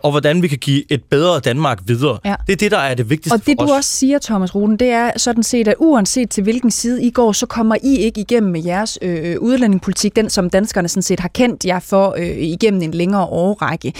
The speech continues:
Speaker 2: Betyder det så
Speaker 1: Mm,
Speaker 2: også,
Speaker 1: nej,
Speaker 2: at
Speaker 1: det
Speaker 2: I for eksempel, undskyld, men
Speaker 1: Mm.
Speaker 2: betyder det så også, at I for eksempel i regeringsforhandlinger ville være klar til at sige, jamen vores udlændingepolitik skal sådan set ikke være en del af regeringsgrundlaget?
Speaker 1: Jamen, altså, du kan jo ikke for-, altså, der, der har jo aldrig været en regering i Danmark, der har baseret sig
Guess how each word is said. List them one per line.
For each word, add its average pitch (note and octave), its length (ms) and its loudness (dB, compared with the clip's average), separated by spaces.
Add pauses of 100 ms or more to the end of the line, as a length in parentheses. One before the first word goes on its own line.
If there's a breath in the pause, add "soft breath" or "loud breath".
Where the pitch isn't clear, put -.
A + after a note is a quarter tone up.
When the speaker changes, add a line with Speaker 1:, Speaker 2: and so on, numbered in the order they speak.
(180 loud breath)
Speaker 2:
Betyder D4 280 2
det C#4+ 120 -2
så C#4+ 120 0
Speaker 1:
Mm, - 60 0
Speaker 2:
også, B3 220 0
Speaker 1:
nej, - 100 2
Speaker 2:
at G#3 100 2
Speaker 1:
det A3+ 60 0
Speaker 2:
I - 20 -4
for A3+ 120 -2
eksempel, A#3 320 0
undskyld, A#3 340 -2
men - 120 -10 (100)
Speaker 1:
Mm. A3 60 -6
Speaker 2:
betyder C4+ 280 0
det A#3 120 -2
så - 100 -4
også, B3+ 260 -2
at G#3+ 100 -2
I G#3 40 -2
for - 100 -4
eksempel A3+ 380 0
i E3+ 160 -4 (220 loud breath)
regeringsforhandlinger G#3 880 0
ville F#3 220 2
være E3+ 120 2
klar B3 200 0
til G#3+ 160 0
at G3+ 80 2
sige, A#3 280 2 (280 loud breath)
jamen A3 260 4
vores C4+ 300 2
udlændingepolitik A3+ 760 0
skal G#3 200 -6
sådan A#3+ 120 0
set A#3 260 -2
ikke D4 280 0
være E3+ 220 -2
en F#3 60 -2
del A3+ 240 -2
af F3+ 160 -2
regeringsgrundlaget? F3 640 -4 (580 soft breath)
Speaker 1:
Jamen, B2+ 140 0
altså, G#2 140 -4
du G2+ 100 -8
kan A2+ 120 0
jo A#2+ 40 4
ikke D3 160 -2
for-, - 280 0
altså, C3+ 200 -2
der, A#2+ 100 -4
der C3+ 120 -4
har B2 60 0
jo A#2+ 80 -2
aldrig C#3 380 -2
været C3 260 2
en A2 160 -4
regering B2 340 -2
i B2 40 0
Danmark, B2+ 460 -2
der A2+ 60 -2
har A2+ 80 -4
baseret C#3+ 360 0
sig A2+ 140 0